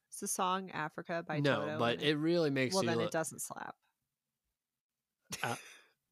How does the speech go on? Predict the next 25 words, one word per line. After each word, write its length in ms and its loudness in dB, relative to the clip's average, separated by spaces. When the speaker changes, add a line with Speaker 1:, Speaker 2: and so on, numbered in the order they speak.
Speaker 1:
'Cause 200 -4
Speaker 2:
uh, 80 0
Speaker 1:
that 60 -8
song 240 -8
Speaker 2:
well, 160 -4
lots 260 -4
of 60 -2
Speaker 1:
slaps. 0 -
Speaker 2:
songs 640 -6
slap, 360 -4
Al, 220 -10
but 280 -10
this, 440 2
like, 260 -4
it 140 4
just 260 0
Speaker 1:
Touche. 80 -2
Speaker 2:
really 260 4
gets 360 -2
you 80 0
in 60 -4
that 160 -4
vibe 260 -8
of, 140 -12
like, 200 -12